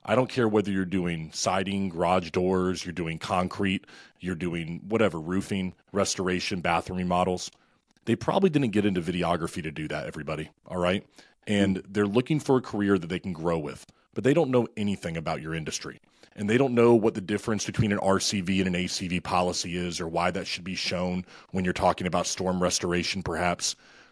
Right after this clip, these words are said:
They're just trying to understand and put good video quality out there for you. So if you're gonna bring somebody on, educate them on your industry, give them the education they need to know,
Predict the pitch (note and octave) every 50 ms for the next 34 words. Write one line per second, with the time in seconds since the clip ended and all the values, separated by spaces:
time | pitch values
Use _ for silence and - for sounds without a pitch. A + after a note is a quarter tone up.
0 | _ _ - A2 A2+ C3 D3+ D3+ D3+ D#3+ D#3 - - - - B2 G#2 G#2 G#2+ G#2
1 | G#2 G#2 G2+ - - - - G#2+ G2 F#2 F#2 - - - - G2 F#2+ G2 G2+ A2+
2 | B2+ B2 - - - _ - - G2+ G2 - - A#2+ F#2 D#2+ - G#2 D#2+ - A2
3 | G#2+ G#2+ G2 F2 G2 F#2 F2+ F2 E2+ E2+ E2+ - - F#2 F2 F2 E2+ D#2+ E2+ E2
4 | D#2+ E2 D#2+ - E2 D#2 - - F#2+ E2+ E2 D2+ C#2+ - - _ _ _ _ _
5 | _ - _ _ _ _ _ - - C3 A2+ B2 C3 B2+ F3 G3 G#3+ D#3 G#2+ A2
6 | A#2+ B2+ A#2 - - B2 A2+ A2 G2+ F#2+ F2+ F2+ F2+ E2+ D#2 D2+ D2+ - _ _
7 | _ _ _ - D#3+ F3 E3+ - - G#3+ - - C#3 A2 F2+ G2+ F#2+ F#2 F2 E2+
8 | E2+ D#2+ D#2+ - - E2 D#2 E2 E2 - - F#2+ G2+ A2+ - _ _ _ _ _
9 | - G#2 G#2 C#3 D#3+ F3 F3 E3+ E3 C#3+ C#3+ C#3 B2 A#2 - G#2 G2+ G2+ A2+ G#2+
10 | - - G#2+ G2+ - - G2 F#2 F2+ F#2 G2+ G2+ F#2 F2+ F2+ F2 D#2+ F2+ E2+ F2
11 | F#2 F#2 F2+ F2